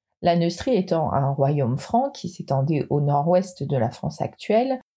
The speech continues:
et dont la capitale était Soissons. Enfin marié,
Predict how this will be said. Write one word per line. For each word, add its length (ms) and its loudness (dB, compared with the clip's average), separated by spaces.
et 120 2
dont 180 2
la 160 2
capitale 720 -2
était 440 -4
Soissons. 520 -6
Enfin 300 0
marié, 560 0